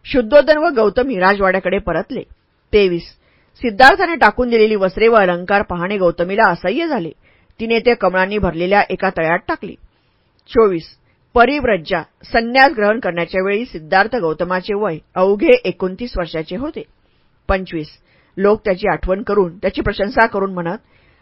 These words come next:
"हाच तो श्रेष्ठ कुलोत्पन्न शाक्य, थोर मातापित्याच्या पोटी जन्मलेला, विपुल धनसंपन्न व नवयौवनशाली,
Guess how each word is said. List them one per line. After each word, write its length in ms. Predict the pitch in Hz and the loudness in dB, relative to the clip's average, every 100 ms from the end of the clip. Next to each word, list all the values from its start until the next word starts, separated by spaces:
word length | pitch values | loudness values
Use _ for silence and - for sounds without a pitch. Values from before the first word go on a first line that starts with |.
| - | -8
"हाच 400 | - 233 247 - | 2 4 4 2
तो 120 | 214 | -4
श्रेष्ठ 380 | 208 208 226 - | -2 0 0 -2
कुलोत्पन्न 600 | 226 190 202 - 190 202 | -4 0 -2 -2 -6 -4
शाक्य, 440 | 214 160 156 _ 156 - _ _ _ | -4 -4 -4 _ -18 -18 _ _ _
थोर 280 | - 240 285 | 6 8 8
मातापित्याच्या 680 | 247 208 214 208 202 196 196 | 6 4 2 -2 -2 -2 -4
पोटी 280 | 190 180 185 | -4 -4 -4
जन्मलेला, 520 | 165 165 226 202 165 - _ _ | -4 -6 -6 -6 -8 -14 _ _
विपुल 400 | 196 233 - 311 | -4 -2 2 2
धनसंपन्न 720 | 254 190 208 277 220 220 254 285 | 2 0 -2 -2 -4 -2 -2 0
व 220 | 262 - 403 _ _ _ _ | 0 0 -2 _ _ _ _
नवयौवनशाली, 1000 | 196 214 262 285 220 185 196 247 175 165 | -2 4 8 8 8 4 2 -2 -6 -6